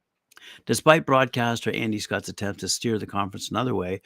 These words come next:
the pair returned to the subject as Eubank accused Smith of cheating on his wife. If you wanna get dark and personal with it, talking about being gay and do I like girls, I've been told by multiple sources that you cheat on your wife on occasion, Eubank said.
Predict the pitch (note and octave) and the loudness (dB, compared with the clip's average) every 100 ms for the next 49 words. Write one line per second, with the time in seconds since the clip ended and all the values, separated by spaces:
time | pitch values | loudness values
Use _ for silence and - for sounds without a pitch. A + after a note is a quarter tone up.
0 | - - G#2+ - A2+ A#2 - C#3+ E3+ - | -14 -12 -4 4 6 6 4 2 2 0
1 | G#2+ - F#2 G2+ G#2 - - - - G#2 | -6 -4 -4 -4 -6 -8 -20 -10 -4 2
2 | A#2 B2+ A2+ A#2 C#3 G#2+ - A#2 - G#2 | 4 4 4 0 -2 -6 -2 0 0 -2
3 | A2 - B2 - - G#2 A2 A2+ B2 B2+ | -2 -2 -6 -4 -2 0 0 2 2 0
4 | B2 D3+ F#3+ G2 - - _ _ _ _ | 0 2 2 0 -10 -20 _ _ _ _
5 | _ _ _ _ _ - F#3 F#3 F#3 D#3 | _ _ _ _ _ 0 2 2 2 2
6 | C3 A2+ A2+ - A#2 G#2+ G2+ G2+ G#2 F#2+ | 2 2 0 -2 -6 -4 -4 -2 -4 0
7 | A#2+ A#2 - F#2 F#2 G2 - _ _ _ | 0 2 0 -2 -2 -4 -6 _ _ _
8 | _ _ - - C3+ C3 C3 A#2 G#2 G#2+ | _ _ -4 6 6 6 2 4 4 2
9 | G#2+ A2 G#2 F#2+ A2+ G2+ F#2+ F#2+ - - | 0 -2 0 0 0 0 -2 -8 -14 -8
10 | G#2+ G#2 A2+ A2 G#2 G#2 G2+ - A#2 G2+ | -4 -2 2 2 2 0 -2 -2 0 0
11 | F2 F#2 - _ - - - D3 D#3+ E3+ | -2 -8 -12 _ -20 -20 0 4 6 4
12 | C#3 A#2+ A2 A2 A2+ E3 F3 - - F#2+ | 2 2 2 2 2 0 -2 -10 -8 -6
13 | F2 - A2 A#2+ - B2 - B2 B2 C3 | -6 -6 -4 -4 -2 -4 -2 -4 -2 0
14 | C3 B2+ D#3 F#3 D#3+ G#2 - F#2+ F2+ F2+ | 0 0 0 0 -2 -2 -4 -6 -6 -8
15 | F#2 F#2 F2+ F2+ E2+ F2+ F2 | -8 -8 -8 -10 -10 -10 -10